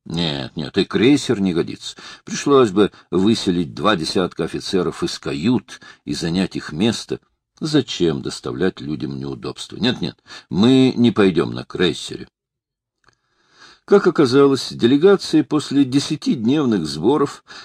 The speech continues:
лишь пятого августа отправилась на тихоходном товаропассажирском пароходе City of Exeter. В будущей же работе им предстояло руководствоваться такой инструкцией:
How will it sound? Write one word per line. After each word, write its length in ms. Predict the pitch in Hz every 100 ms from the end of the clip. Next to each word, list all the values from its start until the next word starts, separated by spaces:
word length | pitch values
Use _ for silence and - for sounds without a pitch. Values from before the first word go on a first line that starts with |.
| -
лишь 280 | 110 127 -
пятого 440 | 202 190 160 139
августа 580 | - 104 98 87 - 95
отправилась 640 | 90 98 127 113 101 -
на 140 | 104 101
тихоходном 840 | - 113 110 - 175 156 139 113 - - -
товаропассажирском 1040 | 113 135 120 113 104 104 98 95 - 92
пароходе 520 | - 90 90 170 165
City 540 | 143 - 165 160 151 143
of 340 | 123 135 - -
Exeter. 640 | 127 131 - - 73 - - - _ _ _ _ _ _ _ _ _ _ _ _ _ _ _ _ -
В 200 | 95 113
будущей 500 | 147 160 160 - 156
же 160 | 147
работе 440 | 151 160 190 180 113
им 100 | 104
предстояло 580 | - 113 - 127 131 127
руководствоваться 960 | 120 127 147 165 - 101 87 - 87 - _ -
такой 360 | 113 - 151
инструкцией: 800 | 135 - - 78 67 - 69 62